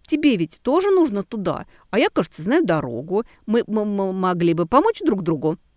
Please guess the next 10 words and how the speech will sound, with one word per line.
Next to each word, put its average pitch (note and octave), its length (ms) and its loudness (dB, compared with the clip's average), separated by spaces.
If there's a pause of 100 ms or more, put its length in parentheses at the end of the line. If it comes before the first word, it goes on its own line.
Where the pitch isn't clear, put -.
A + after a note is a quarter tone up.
(120)
Ответом F#4 460 0
мне E4+ 140 4
был C#4 240 -2
мощный B3+ 420 0
рык, E3+ 340 -2 (180)
от - 160 -14
которого F3+ 380 -4
заложило D3+ 580 -8
уши. - 480 -10 (340)
Камни, G3+ 460 -4